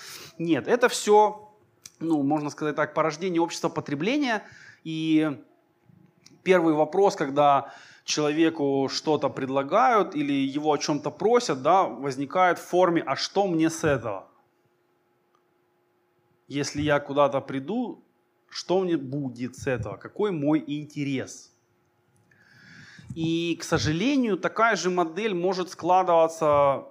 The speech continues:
и у людей в общении с Богом. Да, что мне с этого? Что мне с того, что я последую за Богом? Что мне с того, что я буду читать Писание? Что мне с-, и хотя Бог говорит,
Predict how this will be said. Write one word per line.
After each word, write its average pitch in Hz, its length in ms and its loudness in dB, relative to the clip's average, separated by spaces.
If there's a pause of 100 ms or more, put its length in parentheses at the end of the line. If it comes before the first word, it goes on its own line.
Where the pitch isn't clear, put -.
(120)
и 151 180 -12
у 147 140 -2
людей 143 320 -2
в 143 60 0
общении 147 420 -2
с 127 80 -4
Богом. 123 500 -4 (1120)
Да, 127 200 -4
что 269 240 0
мне 226 160 0
с - 120 -6
этого? 120 520 -2 (180)
Что - 200 -4
мне 254 120 -2
с - 80 -6
того, 202 240 2
что 208 160 -4
я 180 80 0
последую 170 520 -2
за 143 120 -2
Богом? 127 480 -6 (420)
Что - 220 -4
мне 233 140 -2
с - 80 -10
того, 202 320 2
что - 200 -8
я 160 520 0 (280)
буду 151 260 -2
читать 147 360 -2
Писание? 131 540 0
Что 220 240 -4
мне 208 120 -4
с-, - 200 -10 (500)
и 175 460 -4
хотя 202 400 2
Бог 185 600 4
говорит, 147 720 2